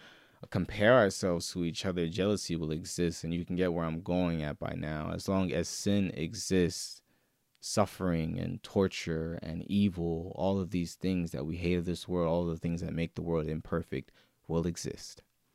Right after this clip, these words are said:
It will find a way. True salvation for this world looks like the eradication of sin, and this is why Jesus died for you.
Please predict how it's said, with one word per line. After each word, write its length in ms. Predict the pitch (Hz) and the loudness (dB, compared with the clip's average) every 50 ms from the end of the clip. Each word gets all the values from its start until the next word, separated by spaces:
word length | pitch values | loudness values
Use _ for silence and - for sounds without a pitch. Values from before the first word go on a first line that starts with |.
| _ _ _ _ _ _ _ _ - - | _ _ _ _ _ _ _ _ -10 -6
It 120 | - 78 | -4 -2
will 140 | 78 78 73 | -2 -2 -4
find 380 | - - - 76 78 85 82 82 | -6 -6 -2 0 2 2 2 2
a 60 | 82 | 0
way. 360 | 76 - - - - - 98 - _ _ _ _ _ _ _ _ _ _ _ _ _ _ _ _ _ _ _ _ _ _ _ _ _ _ _ _ _ _ _ _ _ _ _ _ _ _ _ _ _ _ _ _ _ _ - - - - - - - - - - - - - - | -2 -6 -8 -12 -14 -16 -18 -20 _ _ _ _ _ _ _ _ _ _ _ _ _ _ _ _ _ _ _ _ _ _ _ _ _ _ _ _ _ _ _ _ _ _ _ _ _ _ _ _ _ _ _ _ _ _ -16 -14 -14 -14 -16 -20 -20 -20 -20 -20 -20 -20 -14 -10
True 260 | - - 135 135 139 | 0 4 6 6 6
salvation 720 | 135 - 143 127 120 117 95 110 110 120 120 - - 101 95 | 8 8 10 10 10 12 12 12 10 10 10 8 4 4 2
for 160 | 92 - 98 | 2 2 2
this 240 | 92 95 92 - - | 4 4 4 4 2
world 580 | 98 95 95 101 104 95 85 80 80 80 107 - - _ _ _ - - - _ _ _ _ _ _ _ _ _ - - - _ - - - - - | 2 6 8 8 10 10 8 8 6 4 0 -6 -16 _ _ _ -20 -20 -20 _ _ _ _ _ _ _ _ _ -20 -20 -20 _ -20 -20 -6 2 4
looks 220 | 98 95 - - | 4 4 4 4
like 160 | 92 90 - | 2 2 2
the 100 | - 87 | 4 4
eradication 760 | 90 87 87 85 85 87 - 85 - - 90 85 - - 85 | 6 6 6 6 4 2 -2 -4 0 0 0 0 0 0 -2
of 100 | 85 85 | -2 -4
sin, 400 | - - - 98 92 92 92 90 - - - - - - - | -4 -2 0 0 0 0 -2 -6 -10 -16 -20 -20 -16 -8 -2
and 120 | - 82 | 0 0
this 140 | 87 - - | 0 0 -2
is 100 | 82 80 | -4 -2
why 160 | 87 85 82 | -2 0 0
Jesus 320 | 82 85 82 82 87 82 - | 0 0 -2 -2 -4 -4 0
died 280 | - 90 95 101 90 | 2 4 4 4 2
for 160 | - - 80 | 0 -4 -4
you. 240 | 78 82 82 87 87 | -4 -4 -4 -6 -8